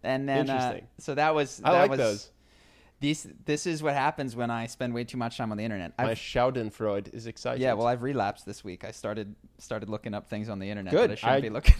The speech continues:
Speaker 1: <laughs> at.
Speaker 2: Yeah.
Speaker 1: It makes for a more interesting
Speaker 2: Yeah.
Speaker 1: podcast.
Speaker 2: I got
Speaker 1: But
Speaker 2: nothing.
Speaker 1: I, but so I got a lot. And then I watched, I watched, I was prepping 'cause I felt bad about last week, where I
Speaker 2: Good.
Speaker 1: just kinda showed up and winged it. So I watched two documentaries. The first one,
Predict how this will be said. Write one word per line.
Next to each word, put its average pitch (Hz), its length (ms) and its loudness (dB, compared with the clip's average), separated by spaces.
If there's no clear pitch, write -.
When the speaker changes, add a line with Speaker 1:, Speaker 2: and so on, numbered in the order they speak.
Speaker 1:
<laughs> - 160 -6
at. - 80 4
Speaker 2:
Yeah. 190 120 8
Speaker 1:
It - 40 4
makes 320 200 0
for 277 100 -2
a 233 60 0
more 208 160 4
interesting 175 360 -2
Speaker 2:
Yeah. 208 260 12
Speaker 1:
podcast. 117 400 -2
Speaker 2:
I 151 80 2
got 165 160 6
Speaker 1:
But 160 140 6
Speaker 2:
nothing. 156 180 6
Speaker 1:
I, 143 40 -10
but 139 220 0
so 151 180 4
I 139 240 2
got 147 140 4
a 135 60 0
lot. 143 440 2
And 135 200 -2
then 127 420 -2
I 135 120 2
watched, 135 540 2
I 120 60 -2
watched, 127 340 -4
I 151 60 -2
was 196 140 -2
prepping - 420 -2
'cause 117 120 -6
I 117 60 2
felt 135 200 2
bad 117 180 4
about 95 220 -4
last 101 280 -8
week, - 260 -14
where - 140 4
I 123 40 6
Speaker 2:
Good. 107 80 -2
Speaker 1:
just 117 140 -8
kinda 107 180 -4
showed 104 320 -2
up 104 160 -2
and 98 120 -10
winged 107 220 -8
it. 98 160 -10
So 139 320 2
I 131 140 4
watched 135 360 4
two 160 140 -2
documentaries. 110 840 -2
The 113 80 -8
first 143 320 -2
one, 123 400 -2